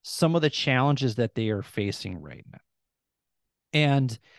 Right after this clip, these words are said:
and process through those, those challenges. But then we also just do basic meditations.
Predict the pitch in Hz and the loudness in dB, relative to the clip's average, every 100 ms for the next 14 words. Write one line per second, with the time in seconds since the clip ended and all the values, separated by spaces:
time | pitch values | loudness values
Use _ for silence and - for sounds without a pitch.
0 | - 135 123 - 156 170 - 147 120 - | -4 -2 -2 0 4 4 4 2 2 -2
1 | 143 156 139 110 _ _ - 110 131 127 | 0 2 2 0 _ _ -14 0 6 6
2 | 123 117 120 - 123 120 - - - 135 | 6 4 -2 -2 0 0 -2 -4 0 2
3 | 135 110 - - - - - _ _ _ | 2 0 -4 -16 -20 -20 -20 _ _ _
4 | _ _ _ _ 233 214 240 240 220 254 | _ _ _ _ 0 2 2 4 4 4
5 | - 240 220 - 220 127 - 131 151 170 | 0 -4 -6 -2 -2 -2 -4 0 0 -2
6 | 151 151 143 - 185 214 - - 139 - | 2 4 4 2 0 0 -4 -10 -20 -20